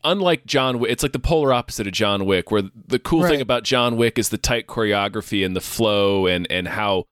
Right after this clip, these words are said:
Speaker 1: cool and grounded, you know, quote unquote grounded it is, but still really innovative and interesting.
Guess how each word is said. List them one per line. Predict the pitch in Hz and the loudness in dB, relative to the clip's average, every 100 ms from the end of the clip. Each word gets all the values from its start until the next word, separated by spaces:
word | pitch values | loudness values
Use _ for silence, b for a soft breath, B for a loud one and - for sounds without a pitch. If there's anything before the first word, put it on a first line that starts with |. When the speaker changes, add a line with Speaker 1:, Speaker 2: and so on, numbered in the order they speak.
| _ - | _ -8
Speaker 1:
cool | - 147 143 139 127 | 0 4 4 4 2
and | 110 110 95 | 0 -2 -4
grounded, | 98 110 117 131 127 131 131 - | 0 2 2 2 4 2 2 -4
you | 139 | -6
know, | 117 | -4
quote | - 131 | 0 0
unquote | 113 - 110 | 0 0 -2
grounded | 98 101 107 117 117 | 0 0 2 2 2
it | 120 | 2
is, | 117 - | 2 0
but | 104 - | -4 -2
still | - 113 110 | 0 2 2
really | 110 107 98 98 | 2 2 2 2
innovative | 104 101 104 101 | 2 2 2 0
and | 92 | 0
interesting. | 98 - 113 - 120 | -2 -2 -2 0 0